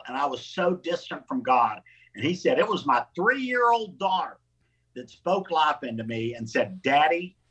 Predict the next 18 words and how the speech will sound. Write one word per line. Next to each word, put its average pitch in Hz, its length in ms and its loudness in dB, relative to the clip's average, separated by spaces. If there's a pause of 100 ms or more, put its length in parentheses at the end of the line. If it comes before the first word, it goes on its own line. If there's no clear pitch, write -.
(460)
I 156 160 4
have 131 160 -6
been 120 200 -8 (200)
praying 143 680 0
for 123 80 -8
you 139 260 -4
to 123 160 -6
reintroduce 139 720 -4
yourself 120 520 -2
to 101 80 -18
Jesus 113 360 -8
Christ.'" - 580 -4 (640)
Uh, 110 280 4
and 123 220 0 (240)
he 339 160 4
said 277 280 0
it 254 160 4
changed 240 440 -10